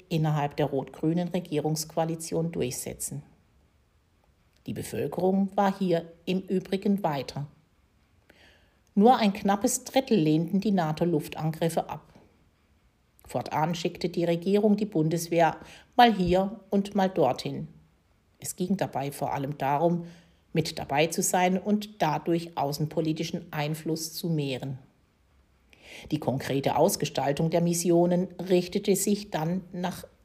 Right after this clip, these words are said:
innenpolitischen Notwendigkeiten. Also möglichst zivil auftreten und auf keinen Fall schießen. Der Soldat war ein Miles Protector, der rettet, schützt und hilft.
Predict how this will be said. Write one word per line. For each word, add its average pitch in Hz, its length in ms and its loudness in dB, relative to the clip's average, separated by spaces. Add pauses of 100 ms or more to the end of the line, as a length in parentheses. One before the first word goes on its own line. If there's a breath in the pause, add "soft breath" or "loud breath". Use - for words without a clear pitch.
innenpolitischen 170 880 -2
Notwendigkeiten. 165 1000 -6 (800)
Also 131 400 -4 (640 soft breath)
möglichst 156 720 4
zivil 170 480 0
auftreten 220 760 2
und 214 200 2
auf 190 420 0
keinen 190 400 4
Fall 196 340 4
schießen. 147 520 -6 (1400 loud breath)
Der 208 100 8
Soldat 180 580 4
war 185 280 2
ein 180 260 0 (100)
Miles 190 440 -2
Protector, 180 720 -2 (380)
der 196 240 4
rettet, 202 480 -2 (120)
schützt - 580 -4 (200)
und 175 200 -4
hilft. - 640 -2